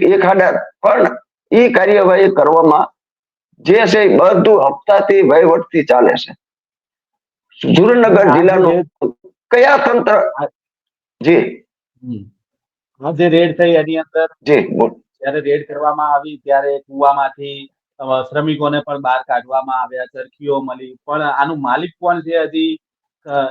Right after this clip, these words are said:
Speaker 2: એમને નથી ખબર. મેં જ્યારે ફોન કર્યો ત્યારે તો એવું બની શકે કે, અ, આટલી રેડ થાય, કરોડોનું ખનીજ પકડાય, પણ માલિક કોણ છે, કોણ કરી રહ્યું છે, એ જ કોઈને ખબર ના હોય.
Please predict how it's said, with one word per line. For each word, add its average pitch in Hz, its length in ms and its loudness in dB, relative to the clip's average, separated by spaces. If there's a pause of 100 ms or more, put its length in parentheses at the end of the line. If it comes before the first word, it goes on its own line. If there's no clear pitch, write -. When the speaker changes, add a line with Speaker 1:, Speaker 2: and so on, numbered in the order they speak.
Speaker 2:
એમને 147 220 -4
નથી 147 280 -6
ખબર. 131 280 -12
મેં 127 140 -18
જ્યારે 127 220 -14
ફોન 123 340 -12
કર્યો 120 260 -14
ત્યારે 113 300 -12
તો 170 120 -14
એવું 180 220 -8
બની 156 240 -4
શકે 202 260 -10
કે, 202 200 -10 (580)
અ, 135 40 -12
આટલી 139 680 -4
રેડ 160 300 -2
થાય, 151 200 -2
કરોડોનું 147 500 -4
ખનીજ 147 300 -16 (100)
પકડાય, 139 280 -4
પણ 139 160 -8
માલિક 135 420 -8
કોણ 156 240 -6
છે, 143 280 -6 (440)
કોણ 160 200 -4
કરી 156 240 0
રહ્યું 147 280 -2
છે, 147 40 -8
એ 156 80 -4
જ - 100 -12
કોઈને 151 240 -14
ખબર 143 320 -14
ના 135 100 -10
હોય. - 140 -16